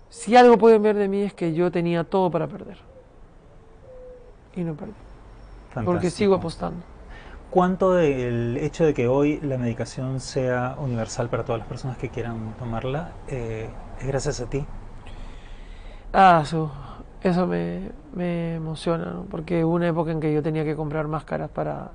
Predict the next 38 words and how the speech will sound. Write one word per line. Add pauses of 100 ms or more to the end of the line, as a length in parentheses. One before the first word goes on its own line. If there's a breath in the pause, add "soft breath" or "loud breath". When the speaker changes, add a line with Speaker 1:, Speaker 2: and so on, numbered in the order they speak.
Speaker 1:
ir
a
protestar
a, (180)
a
la
puerta
del
ministerio. (1400 loud breath)
Eh,
soy
una
prueba
de
que
realmente
la
me-,
el
medicamento
funciona.
A
mí
me
atiende
la
doctora
María
Luisa
Castañeda
en
el
Hospital
Carrión,
ella
sigue
trabajando
ahí.